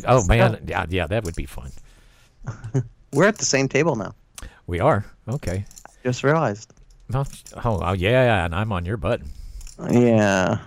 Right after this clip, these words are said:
Speaker 1: That's <laughs> just the way it should be.
Speaker 2: <laughs>
Speaker 1: Yeah, so, uh, um, uh, Jack Mangum was saying, "Explain, Wade. Explain why." Oh, if we <laughs> do, do a straddle in a tournament. <laughs>
Speaker 2: Yeah,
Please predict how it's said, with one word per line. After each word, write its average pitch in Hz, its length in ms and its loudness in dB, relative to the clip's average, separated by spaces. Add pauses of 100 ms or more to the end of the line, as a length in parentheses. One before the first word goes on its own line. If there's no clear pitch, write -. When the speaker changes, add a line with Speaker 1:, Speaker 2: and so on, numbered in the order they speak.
(180)
Speaker 1:
That's 107 340 -2
<laughs> 139 100 2
just 120 400 2
the 147 80 4
way 160 300 8
it 170 80 2
should 285 280 4
be. 240 600 4 (640)
Speaker 2:
<laughs> 131 100 -4 (680)
Speaker 1:
Yeah, 143 260 4
so, 151 220 4
uh, 147 480 6
um, 139 240 -2
uh, 107 160 -2
Jack 110 300 -4
Mangum 101 240 -2
was 90 80 -6
saying, 92 260 -4
"Explain, 87 520 -8
Wade. 107 320 -8
Explain 113 340 -4
why." 110 180 -2
Oh, 135 220 8
if 92 60 2
we 147 100 0
<laughs> - 0 -
do, 269 180 6 (280)
do - 200 0
a 151 60 2
straddle 127 400 2
in 117 100 -2
a 98 60 -6
tournament. 107 480 -4
<laughs> - 40 -2 (2750)
Speaker 2:
Yeah, 110 200 -2